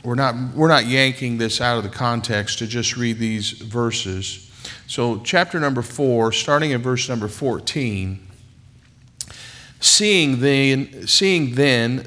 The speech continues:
that we have a great high priest that is passed into the heavens, Jesus, the Son of God, let us hold fast our profession.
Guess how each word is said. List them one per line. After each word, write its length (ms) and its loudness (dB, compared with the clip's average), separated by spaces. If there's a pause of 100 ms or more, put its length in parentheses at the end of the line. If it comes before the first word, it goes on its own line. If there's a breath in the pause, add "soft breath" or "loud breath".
that 180 -2
we 220 2
have 400 0
a 100 -4
great 360 0
high 220 -6
priest 680 -12 (1120 soft breath)
that 140 2
is 120 2
passed 460 0
into 220 -2
the 140 0
heavens, 1000 -2 (440 soft breath)
Jesus, 600 4
the 100 0
Son 300 4
of 160 -2
God, 440 0 (1200 loud breath)
let 140 8
us 140 2
hold 280 2
fast 580 0
our 440 0
profession. 880 -4